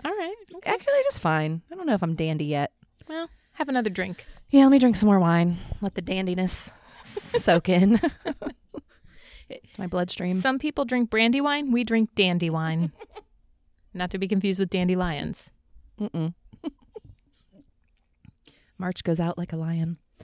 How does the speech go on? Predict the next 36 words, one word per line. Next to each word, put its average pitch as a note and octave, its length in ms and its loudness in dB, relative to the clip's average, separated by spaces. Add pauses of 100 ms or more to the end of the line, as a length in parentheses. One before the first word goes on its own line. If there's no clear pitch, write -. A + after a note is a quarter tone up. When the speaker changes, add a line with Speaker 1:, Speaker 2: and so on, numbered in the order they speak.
(280)
Speaker 1:
It G3+ 100 -6
Speaker 2:
We're A#3 120 2
Speaker 1:
does. - 180 -6 (100)
Speaker 2:
Are G#3+ 100 2
we F4+ 120 2
in G#4+ 60 -2
March G#4+ 260 -4
yet? G#4+ 100 -2 (300)
<laughs> - 320 -14
When F4+ 120 -2
does G#3 120 2
Speaker 1:
No. A#3+ 60 4
Speaker 2:
this F#4 100 0
come E4+ 140 -10
out? F4 180 -4 (120)
Speaker 1:
Yes. - 440 -2 (640)
Speaker 2:
No. F3 220 0 (140)
Yes. F3 460 4
Speaker 1:
Yes. C4+ 400 -6 (800)
Speaker 2:
<laughs> B3 400 -2 (400)
Speaker 1:
No, G#3+ 120 -2
yes. F3+ 460 -6 (400)
I - 40 -4
think D4+ 200 -2
this F4+ 180 -2
will E4+ 140 0
be, D4 280 0
what C4+ 120 -2
is B3 80 -6
this, A3+ 120 -6
March A3+ 240 0
sixth? - 440 -6 (760)
Seventh. A3+ 420 0 (540)
Speaker 2:
Oh, C4 280 -4 (300)
happy G#3 260 -2
March. - 540 -4